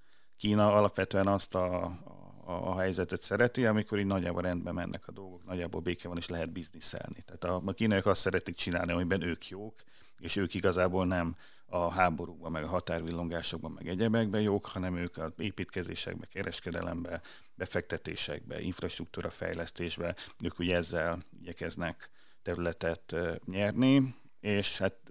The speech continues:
emiatt hosszú távon tulajdonképpen számunkra nem, ö, kedvező ez a helyzet, hogy feszültségek vannak a kínai-indiai határon, illetve feszültségek vannak,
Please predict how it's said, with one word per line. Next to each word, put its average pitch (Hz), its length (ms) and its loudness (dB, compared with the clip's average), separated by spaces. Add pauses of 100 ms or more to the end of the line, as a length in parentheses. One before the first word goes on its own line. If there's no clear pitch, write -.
(240)
emiatt 101 460 0
hosszú 104 260 2
távon 98 400 2
tulajdonképpen 95 800 2
számunkra 92 600 0
nem, 85 300 0 (580)
ö, 90 180 0
kedvező 82 720 0
ez 82 160 -8
a 87 60 -2
helyzet, 85 380 -4
hogy - 100 -6
feszültségek 87 720 -2
vannak 87 280 -6
a 82 40 -10
kínai-indiai 85 760 -2
határon, 87 460 -2
illetve 82 280 -4
feszültségek 85 720 -6
vannak, 90 420 -6